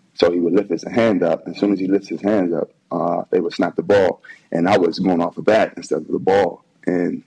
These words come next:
you know, I was just trying to make a play, trying to, you know, it, it was a short kick. So it was like, it's either if I get it or he's gonna make it. So, uh, you know, I tried my best, and it, it didn't work out. But, you know,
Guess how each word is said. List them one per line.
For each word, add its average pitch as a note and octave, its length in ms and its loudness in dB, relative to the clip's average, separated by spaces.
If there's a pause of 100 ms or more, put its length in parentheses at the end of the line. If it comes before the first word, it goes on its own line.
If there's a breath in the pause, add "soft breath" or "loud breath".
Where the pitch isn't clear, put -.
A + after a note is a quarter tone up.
you G2+ 140 -2
know, F2+ 80 0
I F#2+ 100 2
was F#2 180 -2
just - 140 -18
trying G2 140 -2
to E2 80 -2
make F2 160 -2
a - 60 -2
play, F#2+ 260 2
trying F#2+ 220 -2
to, E2 120 -2 (100)
you F2+ 100 -2
know, F2 180 -4 (180)
it, C3+ 200 4
it D3 80 6
was A2+ 140 2
a G2 40 -4
short - 260 0
kick. - 260 -2
So F#2 180 -2
it F#2 40 -2
was E2+ 180 -6
like, F2 280 -4
it's F2 180 -6
either F2+ 260 -2
if - 460 -16
I G#2+ 180 4
get G#2 180 2
it - 240 0 (640)
or F#2 180 0
he's F2+ 140 -4
gonna E2+ 160 -4
make F2 180 0
it. - 240 -16
So, E2 320 -2 (680 soft breath)
uh, F2+ 320 -2
you B2 120 -2
know, F#2 80 2
I G#2 80 2
tried G2 220 0
my F#2+ 100 -2
best, G2+ 320 -2
and F2+ 260 -2 (300)
it, F2 80 -2
it E2+ 260 -4
didn't G2 160 2
work G2+ 220 2
out. - 240 0 (160)
But, F#2+ 200 -4 (320)
you A2+ 120 0
know, G2 160 -2